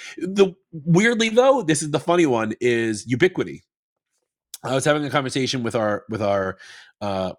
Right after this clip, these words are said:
productivity personnel, Fred, 'cause we still don't have a title for him. Um, and we were talking about Meraki the other day, and, and, and I was showing him the Meraki parts and the difference, c-, 'cause he's never done Meraki before.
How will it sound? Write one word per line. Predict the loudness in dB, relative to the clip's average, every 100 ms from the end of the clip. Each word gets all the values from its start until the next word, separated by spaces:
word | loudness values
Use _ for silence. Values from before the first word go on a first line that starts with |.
| _ _ _
productivity | 0 0 0 -2 0 0 0 0 -2 -6 -14 -20 _ _ _ _ _ _
personnel, | -4 -4 -2 -4 -4
Fred, | -4 0 0 -2 -8
'cause | -12
we | -10
still | -8 -6
don't | -6
have | -6
a |
title | -6 -6 -6
for | -10
him. | -12 -16 -20 -20 -12 -4
Um, | -2 0 -2 -4 -10 _ _ -4
and | 0
we |
were | 0
talking | 0 0
about | -2 -2
Meraki | -2 0 0 -2
the | -2
other | -2 -4
day, | -4 -6
and, | -6 -8 -8 -6
and, | -6 -4 -6 -8
and | -4 -2
I | -2
was | 0
showing | 0 0 -2
him | -4
the |
Meraki | -4 -4 -4 -6 -2
parts | -2 -2 -4
and |
the | -6
difference, | -6 -8 -12
c-, | -16 -16 -14 -10
'cause | -4
he's | -2
never | -2 -4
done | -6 -6
Meraki | -4 -6 -8
before. | -10 -12